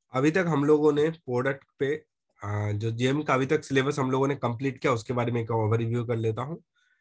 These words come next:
फर्स्ट डे के लेक्चर में हम लोगों ने जेम के बारे में समझा, जो जेम क्या है ये देखा, जेम के rules and regulation क्या है, जेम के बेसिक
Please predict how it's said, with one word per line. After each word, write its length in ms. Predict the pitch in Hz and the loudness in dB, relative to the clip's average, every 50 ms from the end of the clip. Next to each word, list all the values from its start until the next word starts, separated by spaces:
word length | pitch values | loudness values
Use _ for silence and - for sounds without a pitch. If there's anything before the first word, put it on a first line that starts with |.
| _ _ _ _ _ _ - | _ _ _ _ _ _ 0
फर्स्ट 220 | - 156 170 170 165 | 2 4 4 4 4
डे 80 | 185 180 | 2 2
के 100 | 180 180 | 4 4
लेक्चर 300 | 160 151 151 - 151 147 | 4 4 2 2 0 2
में 100 | 165 165 | 2 2
हम 140 | 147 123 | 2 2
लोगों 240 | 127 135 135 135 139 | 0 2 2 2 0
ने 100 | 139 139 127 | 0 -2 0
जेम 260 | 113 107 107 110 110 | 0 2 2 2 2
के 100 | 107 131 | 0 -2
बारे 240 | 113 98 92 95 107 | -2 -2 -2 -2 -2
में 120 | 117 123 120 | -4 -4 -6
समझा, 380 | 107 120 117 117 120 135 151 - _ _ _ _ _ _ _ _ _ _ - | -6 -6 -6 -6 -6 -8 -10 -12 _ _ _ _ _ _ _ _ _ _ -6
जो 180 | 107 110 123 120 | -2 0 2 2
जेम 320 | 110 104 120 123 131 139 135 - - | 2 4 4 4 4 2 0 -4 -2
क्या 200 | - 120 117 127 | 0 2 2 2
है 340 | 139 143 127 127 131 143 180 - - - - _ _ _ - | 2 0 -2 -6 -10 -10 -12 -14 -20 -20 -20 _ _ _ -4
ये 240 | 104 110 123 139 | 0 4 6 6
देखा, 480 | 139 131 127 127 - - - 156 156 - - - _ _ _ _ _ _ _ _ _ _ _ _ - - _ _ _ _ _ _ _ - - - - - - _ _ _ _ _ _ _ _ _ _ _ _ - | 6 6 2 0 -2 -6 -10 -10 -10 -10 -12 -20 _ _ _ _ _ _ _ _ _ _ _ _ -20 -20 _ _ _ _ _ _ _ -14 -12 -12 -14 -18 -20 _ _ _ _ _ _ _ _ _ _ _ _ -2
जेम 260 | 120 135 147 151 156 | 2 4 6 6 4
के 160 | 156 - 170 | 4 2 2
rules 360 | 151 131 123 131 143 151 - 156 | 2 2 2 2 2 2 2 0
and 180 | 147 143 127 | 0 2 2
regulation 560 | 117 113 117 127 131 135 135 - - 147 143 143 | 2 2 2 2 0 0 -2 -2 -4 -6 -6 -4
क्या 140 | 147 135 135 | -2 -2 -2
है, 200 | 135 135 143 160 - _ _ - - - _ _ - | -4 -6 -8 -12 -16 _ _ -20 -20 -20 _ _ -6
जेम 260 | 110 117 139 147 151 | 0 4 4 4 4
के 160 | 147 - 165 147 | 4 2 0 0
बेसिक 380 | 127 120 117 110 - 151 139 | 2 0 0 0 -2 -4 -6